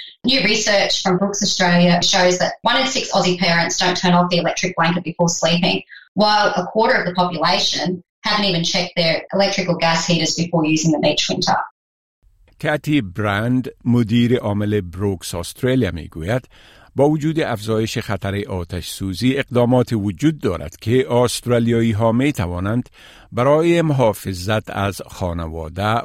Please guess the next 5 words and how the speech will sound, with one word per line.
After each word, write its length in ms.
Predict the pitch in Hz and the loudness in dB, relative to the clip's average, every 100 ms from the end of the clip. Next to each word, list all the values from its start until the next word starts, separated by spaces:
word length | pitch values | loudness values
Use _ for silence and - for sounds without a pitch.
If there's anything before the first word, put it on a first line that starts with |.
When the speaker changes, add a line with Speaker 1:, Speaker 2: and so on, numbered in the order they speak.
| 104 | -4
Speaker 2:
و 240 | 104 117 117 | 0 0 0
خانهٔ 580 | - 110 110 135 123 85 | -2 -2 0 0 0 -4
خود 300 | - 90 - - | -6 -6 -6 -6
انجام 500 | 92 95 - 120 92 | -4 -2 -2 -2 -2
دهند. 560 | 76 80 78 76 67 | -6 -10 -10 -10 -12